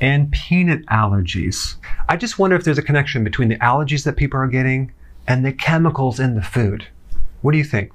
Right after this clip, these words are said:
Put it, put your comment down below. I wanna know what you think about that. But there was a spike of four hundred percent more allergies when glyphosate was introduced. Also, peanut butter batches were tested, I'll put the link down below,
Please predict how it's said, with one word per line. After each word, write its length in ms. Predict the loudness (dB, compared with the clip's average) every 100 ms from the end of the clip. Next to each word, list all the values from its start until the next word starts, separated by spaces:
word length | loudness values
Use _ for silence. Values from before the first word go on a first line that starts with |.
| -2
Put 140 | 2
it, 160 | 0 0
put 200 | -2 0
your 80 | 0
comment 320 | 0 0 0
down 160 | 0
below. 220 | 2 2 2
I 40 |
wanna 180 | 2 0
know 100 | 0
what 140 | 0
you 120 | -2
think 200 | 0 0
about 240 | 0 0 0
that. 240 | -4 -4 -10 -10 -2 0
But 240 | 0 -4 -2
there 100 | 0
was 140 | 2 0
a 40 |
spike 500 | -2 2 2 2 -4 -14 -10 -4
of 100 | -4
four 480 | 0 2 4 2 -4
hundred 560 | -8 0 2 4 2 0
percent 640 | -2 -2 -2 0 0 -2 -8 -8 -8 -12 -8 -2
more 240 | -2 -2
allergies 720 | -2 0 0 -2 -2 -4 -4 -2
when 240 | 0 0
glyphosate 720 | 0 0 0 0 0 -4 -2
was 180 | -2 -2
introduced. 640 | -2 -2 -2 -2 -6 -10 -4 0
Also, 460 | 2 0 0 0
peanut 420 | 0 0 0 0
butter 240 | 2 2 2
batches 440 | 2 0 0 -2
were 80 | -2
tested, 640 | 4 4 4 0 -2 -2
I'll 60 | -2
put 220 | -2 0
the 100 | 2
link 180 | 0 0
down 180 | 0 0
below, 420 | 2 2 2 -2